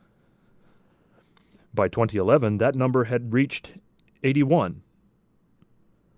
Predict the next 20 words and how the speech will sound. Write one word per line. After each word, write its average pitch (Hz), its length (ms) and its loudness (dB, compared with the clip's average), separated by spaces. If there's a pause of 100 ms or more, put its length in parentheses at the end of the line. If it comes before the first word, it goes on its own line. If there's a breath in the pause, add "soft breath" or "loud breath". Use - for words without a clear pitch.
(640)
From 104 380 0
Life 120 260 2
Expectancy, 101 840 -4 (160)
conference 131 440 -4
board 123 380 2
dot 110 200 0
C 117 240 -4
A. 98 220 -2 (1900 soft breath)
Today 139 440 4
in 117 220 -2
Canada, 110 540 -2
the 113 140 -4
number 156 280 2
of 127 160 0
people 127 280 -2
sixty-five 123 760 -2
years 107 340 -2
old 143 380 0
and 131 240 -4
over 120 320 2